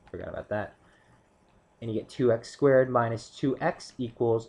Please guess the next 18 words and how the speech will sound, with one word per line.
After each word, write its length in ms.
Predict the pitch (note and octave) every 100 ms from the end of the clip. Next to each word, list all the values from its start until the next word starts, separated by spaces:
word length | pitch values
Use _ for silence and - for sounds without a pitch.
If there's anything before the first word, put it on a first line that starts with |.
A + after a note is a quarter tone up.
| -
three 320 | - A2+ A2 -
over 340 | G2+ G2+ G2
two. 260 | - G#2+ -
So 140 | A#2+
now 160 | D#3+ G#3+
we 120 | F3+
have 100 | -
two 380 | - - E3+ E3
separate 380 | D#3+ D3 - C3
equations. 560 | G#2 G#2+ G2+ F2 - _ _ -
What's 200 | F3+ G#3
interesting 420 | G3+ D3+ - A#2+
here 240 | A2+ G#2+ G#2
is 80 |
that 300 | G#2 G2+ G2 _ -
we 160 | A2 A2
know 300 | B2 D#3+ C#3
two 280 | - -